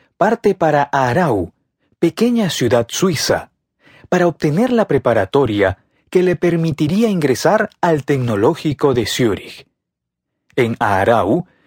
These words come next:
el joven encuentra por vez primera una escuela que le atrae,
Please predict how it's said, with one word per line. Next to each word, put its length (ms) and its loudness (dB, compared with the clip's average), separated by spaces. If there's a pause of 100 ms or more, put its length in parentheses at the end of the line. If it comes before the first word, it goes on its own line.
(160)
el 180 -2
joven 480 0 (100)
encuentra 720 -2
por 220 0
vez 220 -2
primera 500 0 (420)
una 260 2
escuela 760 0
que 140 0
le 120 0
atrae, 520 -2